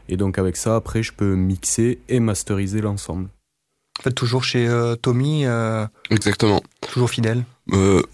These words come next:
Speaker 1: Ouais, c'est ça.
Speaker 3: ouais, c'est ça. Mais après, comme il dit Edouard, on profite d'avoir, euh, euh, ce studio qui est traité acou-,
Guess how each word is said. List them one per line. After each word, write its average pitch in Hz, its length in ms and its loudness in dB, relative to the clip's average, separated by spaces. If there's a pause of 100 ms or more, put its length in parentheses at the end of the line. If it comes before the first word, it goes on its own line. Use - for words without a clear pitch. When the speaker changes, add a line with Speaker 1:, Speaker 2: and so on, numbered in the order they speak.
(100)
Speaker 1:
Ouais, 120 280 4
c'est 113 140 -4
ça. 104 200 4
Speaker 3:
ouais, 101 180 6
c'est - 140 0
ça. 107 100 4
Mais 95 80 6
après, 92 220 2
comme 101 160 4
il 98 100 4
dit 95 120 2
Edouard, 104 260 6
on 95 80 4
profite 92 300 -4
d'avoir, 95 380 4
euh, 90 240 6 (580)
euh, 60 60 -2 (100)
ce - 180 -6
studio 98 340 2
qui 95 140 0
est 90 40 2
traité 95 440 2
acou-, 95 280 -2